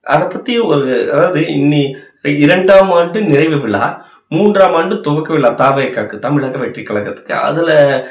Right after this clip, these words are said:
அன்பு தளபதி, அண்ணன் தளபதி, தங்க தளபதி,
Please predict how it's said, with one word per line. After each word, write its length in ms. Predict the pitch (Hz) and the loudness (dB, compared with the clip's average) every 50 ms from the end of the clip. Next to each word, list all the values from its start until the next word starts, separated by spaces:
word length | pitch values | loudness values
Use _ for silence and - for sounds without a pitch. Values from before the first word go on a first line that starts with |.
| - - _ | -18 -14 _
அன்பு 400 | - 165 165 170 175 160 156 151 | -2 -2 0 0 0 -4 -4 -2
தளபதி, 480 | - 147 135 131 123 123 143 - - - | 0 0 0 0 0 0 -2 -4 -4 -2
அண்ணன் 400 | - 113 143 151 151 156 156 147 | -2 0 0 2 0 0 -2 -2
தளபதி, 580 | - 123 120 113 120 123 135 143 - - - - _ _ - | 0 2 2 2 0 0 -4 -4 -6 -6 -12 -20 _ _ -4
தங்க 360 | - 143 147 156 170 170 165 | -2 -2 -2 0 0 0 0
தளபதி, 560 | - 139 127 127 123 127 131 147 - 190 - | 0 0 0 0 0 -2 -4 -4 -6 -6 -12